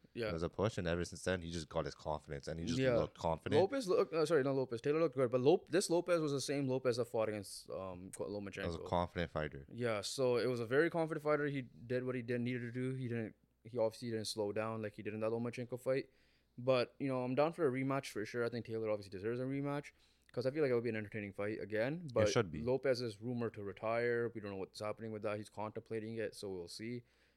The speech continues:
Speaker 1: But, you know, he's a two division,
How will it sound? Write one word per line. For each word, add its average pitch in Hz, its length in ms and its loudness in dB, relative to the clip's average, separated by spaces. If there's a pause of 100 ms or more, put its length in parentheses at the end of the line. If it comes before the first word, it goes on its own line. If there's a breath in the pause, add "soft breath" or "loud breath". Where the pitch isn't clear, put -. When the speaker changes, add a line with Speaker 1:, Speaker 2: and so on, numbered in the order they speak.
Speaker 1:
But, 131 160 6
you 156 80 4
know, 160 140 4
he's 151 160 0
a 123 260 6 (760)
two 147 200 -2
division, 131 680 0